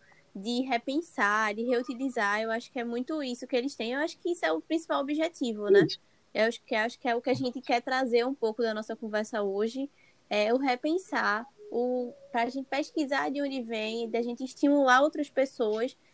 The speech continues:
Speaker 1: e fazer com que isso seja uma constante nas nossas vidas e que a gente impacte também outras pessoas, né?
Speaker 2: Exatamente, Giovana. É, enfim,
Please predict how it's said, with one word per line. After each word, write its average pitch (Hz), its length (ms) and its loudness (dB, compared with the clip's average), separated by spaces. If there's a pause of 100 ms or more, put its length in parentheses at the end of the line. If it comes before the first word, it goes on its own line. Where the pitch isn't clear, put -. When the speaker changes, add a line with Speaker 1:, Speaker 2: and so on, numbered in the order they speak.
(120)
Speaker 1:
e 269 100 -2
fazer 311 300 2
com 302 120 0
que 311 120 4
isso 302 120 -4
seja 277 340 0
uma 277 220 -2
constante 330 600 -2
nas 277 200 0
nossas 285 380 0
vidas 254 480 -4
e 294 40 -8
que 349 100 2
a 349 40 4
gente 339 240 4
impacte 339 500 4
também 302 260 0
outras 320 260 -6
pessoas, 320 500 -2
né? 120 60 2
Speaker 2:
Exatamente, 127 440 8
Giovana. 113 300 2 (2500)
É, 127 560 12
enfim, 165 480 10